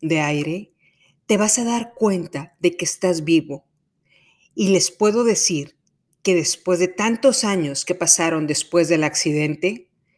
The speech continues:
este es el mejor consejo que les puedo dar.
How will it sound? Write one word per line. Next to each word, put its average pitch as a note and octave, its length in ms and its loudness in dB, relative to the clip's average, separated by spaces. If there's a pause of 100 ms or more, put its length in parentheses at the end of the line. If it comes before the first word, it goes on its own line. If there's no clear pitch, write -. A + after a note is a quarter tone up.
(500)
este G#3+ 600 0
es F#3 200 2
el F#3 100 2
mejor F3 420 0
consejo E3 840 -2
que E3 140 2
les D3+ 140 -2
puedo D#3 340 0
dar. - 340 -10